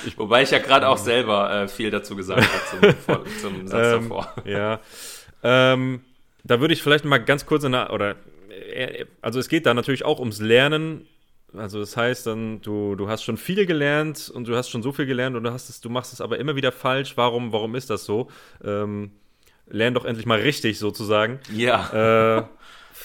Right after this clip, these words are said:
Speaker 1: ja. Ähm, es gibt aber, d-, das ist ein großes Problem, was ich auch sehe, warum viele, viele Sprachenlerner so demotiviert sind, weil sie eben Angst vor Fehlern haben und weil sie,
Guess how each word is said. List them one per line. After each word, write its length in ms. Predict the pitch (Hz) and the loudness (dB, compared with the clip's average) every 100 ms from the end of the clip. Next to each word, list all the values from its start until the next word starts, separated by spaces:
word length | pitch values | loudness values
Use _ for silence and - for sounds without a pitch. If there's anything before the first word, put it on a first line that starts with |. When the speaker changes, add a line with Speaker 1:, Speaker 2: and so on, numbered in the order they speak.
| - | -8
Speaker 1:
ja. 440 | 107 110 143 110 - - - - - _ _ - | 0 2 2 0 -8 -20 -20 -20 -20 _ _ -12
Ähm, 380 | 113 110 107 - - | -10 -10 -12 -16 -14
es 140 | 104 - | -10 -6
gibt 180 | 143 131 | -4 2
aber, 420 | 123 120 113 - - _ _ _ _ _ _ _ _ | 4 4 4 -2 -10 _ _ _ _ _ _ _ _
d-, 140 | 117 135 | -4 0
das 180 | 147 | 0
ist 100 | 175 | 2
ein 120 | 151 139 | -2 0
großes 280 | 165 165 | 0 -2
Problem, 360 | - 135 135 156 | -6 0 0 2
was 120 | 139 | -2
ich 100 | 127 | -4
auch 60 | 123 | -10
sehe, 380 | - 147 156 101 | -4 -2 0 0
warum 240 | 107 113 113 | -2 -4 -6
viele, 580 | - 165 156 151 147 143 | -8 -4 0 2 0 -4
viele 460 | - 156 143 127 | -10 -2 0 0
Sprachenlerner 640 | - 135 127 143 135 139 131 | -2 -2 0 0 -2 -2 -2
so 100 | 127 | -2
demotiviert 640 | 131 147 139 120 123 151 | -2 -2 -4 -4 -4 -4
sind, 180 | 117 98 | -4 -2
weil 140 | 107 117 | -2 -2
sie 120 | 120 | -2
eben 160 | 123 123 | -4 -4
Angst 280 | 143 - | -6 -6
vor 120 | - 139 | -10 -6
Fehlern 360 | 160 165 131 | -4 -2 -2
haben 240 | 113 110 113 | -2 -4 -4
und 120 | 110 | -4
weil 160 | 117 113 | -2 -2
sie, 300 | 117 117 | -4 -6